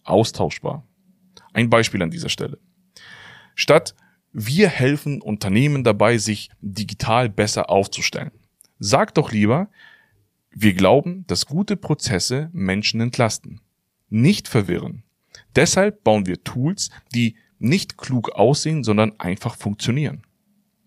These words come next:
Guck mal, das ist doch sofort spürbar, oder? Der zweite Tipp ist, entwickle Content-Formate, die zu deiner Markenstimme passen.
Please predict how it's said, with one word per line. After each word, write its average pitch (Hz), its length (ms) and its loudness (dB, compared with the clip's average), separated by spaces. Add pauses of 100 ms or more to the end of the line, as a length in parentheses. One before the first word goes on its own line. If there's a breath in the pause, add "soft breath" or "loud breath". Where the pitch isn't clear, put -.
(340)
Guck 104 100 -4
mal, 98 80 2
das 110 200 4
ist 107 160 -2
doch 139 260 -2
sofort 135 640 0 (100)
spürbar, 107 640 0
oder? 160 280 0 (880)
Der 107 100 4
zweite 143 340 4
Tipp 185 220 -2
ist, 196 240 -2 (480 loud breath)
entwickle 151 580 0
Content-Formate, 151 1160 -2 (280 soft breath)
die 143 280 -2
zu - 140 -6
deiner 131 360 2
Markenstimme 101 720 0
passen. - 440 -8